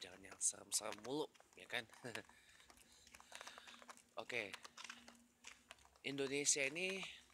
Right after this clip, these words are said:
terkenal dengan kekayaan suku dan budayanya. Dan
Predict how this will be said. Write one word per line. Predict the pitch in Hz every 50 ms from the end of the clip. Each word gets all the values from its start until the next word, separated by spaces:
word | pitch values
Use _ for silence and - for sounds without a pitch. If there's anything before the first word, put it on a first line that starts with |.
| - - - -
terkenal | 131 123 - - 127 139 143 160 151
dengan | 135 127 123 127 135 139 139 143 135 131 - - - - - - -
kekayaan | 135 - 131 123 117 113 - - - 110 123 127 127 - - - - - -
suku | - - 123 113 - - 143 143 143 - - - - - - -
dan | 113 117 107 101
budayanya. | 92 92 87 85 90 92 90 - - 95 98 92 - - - - - - - - - - - - - - - - - -
Dan | - 98 101 107 107 104 107 104